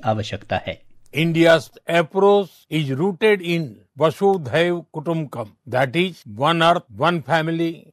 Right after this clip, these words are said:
Speaker 2: one future। This spirit must now travel beyond earth। We support a safe, secure, peaceful and sustainable space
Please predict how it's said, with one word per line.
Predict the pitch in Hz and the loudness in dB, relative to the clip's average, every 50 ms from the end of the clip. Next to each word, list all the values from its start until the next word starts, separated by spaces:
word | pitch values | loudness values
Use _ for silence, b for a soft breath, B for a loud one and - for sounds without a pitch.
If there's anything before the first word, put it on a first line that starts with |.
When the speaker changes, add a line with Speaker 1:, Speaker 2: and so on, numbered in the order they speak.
| - 107 98 | -18 -8 0
Speaker 2:
one | 139 165 165 151 123 | 2 2 2 2 -2
future। | - - 151 131 110 - - - - _ _ 135 165 | -4 -6 -6 -6 -6 -8 -16 -18 -20 _ _ 2 2
This | 233 208 | 2 2
spirit | - _ _ - 220 240 254 269 269 254 - - | 2 _ _ 0 0 2 2 0 -2 -2 -4 -10
must | 175 143 139 151 185 208 214 - - _ | -10 -8 -6 -2 0 0 0 0 -4 _
now | 170 170 180 185 185 185 170 - _ - | -6 -2 0 0 0 0 -2 -6 _ -2
travel | 156 165 165 170 185 185 175 139 117 143 | 0 0 2 2 0 -2 -2 -4 -6 -2
beyond | 151 160 160 165 160 156 147 143 - _ _ - | 0 0 0 0 -2 -4 -8 -14 -18 _ _ -6
earth। | 131 127 113 - _ _ 123 139 | -6 -6 -6 -6 _ _ -4 -4
We | 160 143 - - 170 | -4 -4 -2 -4 -4
support | 156 135 - 185 190 196 196 170 - _ - _ - | -4 -2 0 2 4 4 4 2 -2 _ -20 _ -10
a | 131 120 | -10 -10
safe, | - - - 190 185 185 190 196 170 - - - 180 | -10 -8 -2 0 2 4 4 4 2 -2 -6 -4 -4
secure, | 175 135 _ 185 185 180 180 180 175 170 160 - _ _ 185 | -4 -4 _ 2 4 6 6 4 4 2 -2 -8 _ _ 2
peaceful | 196 175 - _ - 175 180 185 185 180 175 160 - _ _ 165 | 2 2 0 _ -2 0 0 0 -2 -4 -8 -12 -16 _ _ 2
and | 175 180 180 180 185 185 160 - | 4 4 4 2 -2 -4 -8 -12
sustainable | - - 185 175 - - - 196 190 180 185 175 180 180 175 143 | -6 -2 -2 -2 -2 -2 -2 0 0 0 0 0 0 0 0 -2
space | - - _ _ 165 165 165 165 - | -10 -16 _ _ -2 0 0 -2 -2